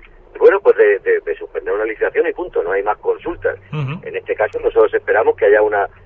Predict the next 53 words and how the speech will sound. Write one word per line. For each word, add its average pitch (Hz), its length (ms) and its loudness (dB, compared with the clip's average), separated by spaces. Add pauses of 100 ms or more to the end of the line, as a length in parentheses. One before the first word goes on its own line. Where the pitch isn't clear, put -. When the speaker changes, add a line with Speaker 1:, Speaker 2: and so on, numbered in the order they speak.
(260)
Speaker 1:
eh, 90 640 2 (120)
una 95 200 -6
comunicación - 580 -2
oficial - 600 2 (460)
de 98 160 2
este - 300 2
hecho, - 280 -6
¿no? - 140 -6
Speaker 2:
Ujú, 139 380 -10 (200)
ujú. 117 200 -14 (760)
Eh, 117 480 -8
y 127 100 -10
bueno, 123 280 -10
y 123 100 -12
que, 110 260 -14
eh, 107 300 -16
co-, 117 160 -16
tal 127 180 -8
y 120 60 -8
como 123 320 -8
usted 120 200 -10
decía, 127 320 -8
tal 127 160 -8
y 127 60 -10
como 131 180 -8
establece 143 460 -6
la 110 100 -14
ley 113 120 -12
de 120 60 -12
contratos 127 460 -10
del 135 120 -8
Estado, 143 400 -6
pues 135 180 -14
que 117 140 -18
se 104 420 -16
indemnice 110 560 -16
en 120 60 -14
la 117 100 -12
forma 120 320 -12
correcta, 131 460 -10
pues 143 160 -12
también 120 280 -14
a 120 60 -12
los 120 160 -14
que - 80 -14
han, 120 260 -12
eh, 117 360 -16
sido 117 240 -14
perjudicados 113 560 -14
por 110 120 -20
esa 107 380 -18
decisión, 156 500 -14
claro. 180 280 -14